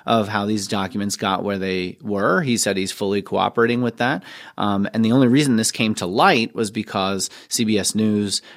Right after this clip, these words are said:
was able to, uh, find out about it and reported on it. Otherwise, there was a review already going on. This isn't what spurred that review. The difference with the former president's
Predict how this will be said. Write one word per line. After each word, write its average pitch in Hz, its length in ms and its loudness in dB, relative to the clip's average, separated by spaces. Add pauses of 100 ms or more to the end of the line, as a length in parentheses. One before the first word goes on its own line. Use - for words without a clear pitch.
was 104 240 -2
able 95 220 -2
to, 90 420 -4
uh, 87 120 -4
find 92 340 -2
out 190 180 6
about 87 300 -2
it 98 140 -6
and 95 120 -4
reported 190 480 2
on 80 200 -4
it. - 140 -6
Otherwise, 101 400 0
there 101 120 -2
was 92 140 -4
a 90 40 -6
review 104 360 0
already 135 400 4
going 98 360 0
on. - 220 -8
This 110 180 0
isn't 110 220 0
what 82 160 -6
spurred 117 380 4
that - 180 -4
review. 82 340 -6 (540)
The 139 100 2
difference 196 420 4 (140)
with 135 300 2
the 110 420 2
former 131 260 2
president's 104 640 0